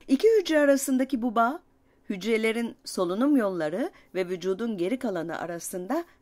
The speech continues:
bir bariyer oluşturmasını sağlar. Bu hücrelerde ayrıca keratin de bulunur. Bu keratin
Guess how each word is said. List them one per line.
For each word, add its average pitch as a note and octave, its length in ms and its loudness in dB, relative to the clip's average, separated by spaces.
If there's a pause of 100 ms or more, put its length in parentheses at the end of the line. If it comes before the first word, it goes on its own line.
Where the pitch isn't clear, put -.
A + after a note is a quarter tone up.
(140)
bir G#3+ 280 -2
bariyer F#3+ 400 0
oluşturmasını C3+ 880 -12
sağlar. A#2+ 640 -14 (360)
Bu E4 120 4
hücrelerde G3+ 580 2
ayrıca B3 500 2 (180)
keratin A3+ 560 0
de C#3 100 -4
bulunur. G2+ 480 -18 (440)
Bu B3+ 100 -6
keratin C4+ 560 2